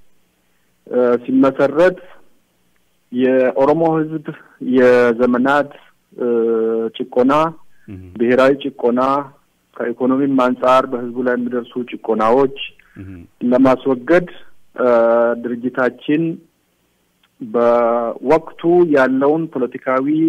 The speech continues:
Speaker 1: ኢኮኖሚያዊ፣ ማህበራዊና አጠቃላይ ሁኔታዎችን የትግሉን ጥንካሬና ድክመቶች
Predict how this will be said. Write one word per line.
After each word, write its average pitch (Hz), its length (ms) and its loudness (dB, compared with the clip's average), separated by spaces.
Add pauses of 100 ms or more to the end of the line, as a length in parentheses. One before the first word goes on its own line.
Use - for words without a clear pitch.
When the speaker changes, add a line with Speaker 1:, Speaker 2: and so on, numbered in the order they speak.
(120)
Speaker 1:
ኢኮኖሚያዊ፣ 127 640 -4 (1300)
ማህበራዊና 135 720 0 (100)
አጠቃላይ 170 560 0
ሁኔታዎችን 139 840 -4
የትግሉን 143 680 -2 (160)
ጥንካሬና 135 680 -2 (100)
ድክመቶች 131 640 -6